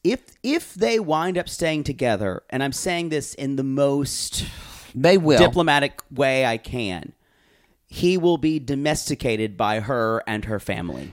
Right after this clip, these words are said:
Speaker 2: He, well, we'll talk
Speaker 1: And
Speaker 2: about
Speaker 1: he'll, he'll probably do that willingly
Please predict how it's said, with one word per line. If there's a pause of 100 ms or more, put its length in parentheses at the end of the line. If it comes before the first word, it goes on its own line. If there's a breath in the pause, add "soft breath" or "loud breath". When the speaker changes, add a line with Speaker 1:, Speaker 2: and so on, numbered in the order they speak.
Speaker 2:
He, (760)
well,
we'll
talk
Speaker 1:
And
Speaker 2:
about
Speaker 1:
he'll,
he'll
probably
do
that
willingly